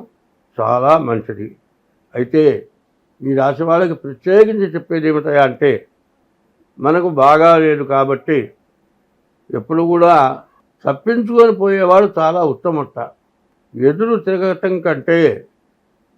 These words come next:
ఎదురొచ్చిన వాడు దుర్మార్గుడైనప్పుడు వాడికి దొరకకుండా పక్కకి తప్పించుకొని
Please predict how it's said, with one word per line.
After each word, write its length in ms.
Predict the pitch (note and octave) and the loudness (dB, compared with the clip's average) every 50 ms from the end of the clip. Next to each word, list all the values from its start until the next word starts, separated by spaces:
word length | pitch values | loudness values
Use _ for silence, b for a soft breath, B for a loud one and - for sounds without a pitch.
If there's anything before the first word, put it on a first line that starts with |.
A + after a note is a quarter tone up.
| - C#3 C#3+ | -6 -2 -2
ఎదురొచ్చిన 500 | D#3+ E3 G3+ A3 A3+ G#3+ A3 - G3+ G3 F#3 F3 E3+ | 0 2 4 4 4 4 4 2 0 0 2 4 4
వాడు 280 | E3+ E3 E3 E3+ F3 F3 D#3+ C3+ B2 A2 A#2 _ _ _ _ _ _ _ _ _ _ | 4 4 4 2 2 2 0 0 -4 -6 -12 _ _ _ _ _ _ _ _ _ _
దుర్మార్గుడైనప్పుడు 1400 | - B2+ C#3 D3 D#3 E3 E3+ F3+ F#3+ F#3+ F#3+ F3+ D#3+ D#3+ D#3+ D#3+ D#3+ D#3+ D#3 D#3 D3+ D3 - - D3 C#3+ D#3+ E3+ E3+ D#3 C3 A2+ A2+ - _ _ _ _ _ _ _ _ _ - B2 | -8 -6 -6 -4 0 2 2 4 4 4 2 2 0 0 0 2 2 2 2 0 -2 -2 -2 -2 -2 0 2 2 2 2 2 0 -4 -10 _ _ _ _ _ _ _ _ _ -4 0
వాడికి 340 | C#3 D3+ D#3+ E3+ F3+ E3+ F#3 D#3+ C3+ C3 | 2 2 2 2 0 -4 -4 -4 -2 0
దొరకకుండా 540 | D3+ F3 G3+ G3+ G3+ - A#3 A3+ A3+ G#3+ F#3+ E3 - | 2 2 2 2 2 0 -2 0 2 0 0 0 -2
పక్కకి 320 | D#3+ D3+ - - F3+ F3 E3+ D#3+ | -4 -4 -4 -4 -4 -4 -4 -6
తప్పించుకొని 480 | D3+ D#3 D#3 D3 D3+ D#3+ D#3+ D#3+ C#3+ | -8 -8 -10 -12 -10 -6 -6 -4 -2